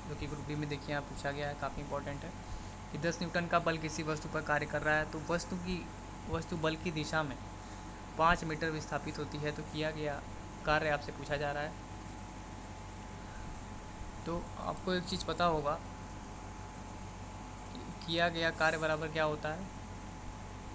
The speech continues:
किया गया कार्य बराबर बल गुणे बल की दिशा में विस्थापन, ठीक है, बल की दिशा में विस्थापन। तो यहाँ पे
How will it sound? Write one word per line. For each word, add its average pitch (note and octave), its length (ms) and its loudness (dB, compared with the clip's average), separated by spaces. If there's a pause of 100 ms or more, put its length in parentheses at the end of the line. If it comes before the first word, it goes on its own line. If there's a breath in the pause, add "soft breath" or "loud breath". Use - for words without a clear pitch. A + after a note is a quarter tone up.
(320)
किया D3+ 220 2
गया D#3 180 2
कार्य D3+ 280 2
बराबर D3 340 0 (1800)
बल D#3+ 200 4
गुणे D3+ 300 0 (1700)
बल D3+ 180 4
की E3 160 0
दिशा D#3 320 2
में D#3 200 0 (1600)
विस्थापन, C3+ 600 2 (760)
ठीक - 100 -6
है, B2+ 200 -4 (1160)
बल C#3+ 140 -2
की D#3 120 -2
दिशा D3+ 260 0
में C#3+ 100 -2
विस्थापन। C3 480 -4 (1400)
तो D3 60 -2
यहाँ D3+ 180 6
पे D#3 240 2